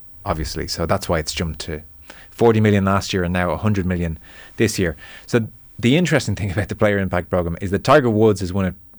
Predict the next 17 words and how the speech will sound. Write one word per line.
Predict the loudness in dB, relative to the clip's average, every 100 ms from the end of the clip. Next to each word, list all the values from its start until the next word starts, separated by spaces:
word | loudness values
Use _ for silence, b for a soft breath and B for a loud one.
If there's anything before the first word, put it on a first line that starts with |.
| -4
two | 0
years | 2 2 0 -2
in | -2
a |
row, | 0 0 0 -6 B B B
and | 0 2
this | 2 2
year | 2
Tiger | 4 4 4
Woods | 2
has | 2
only | 0 0
played | 0 0
nine | 2 2 2 2
rounds | -2 -2
of | -6
golf. | -4 -4 -6 -16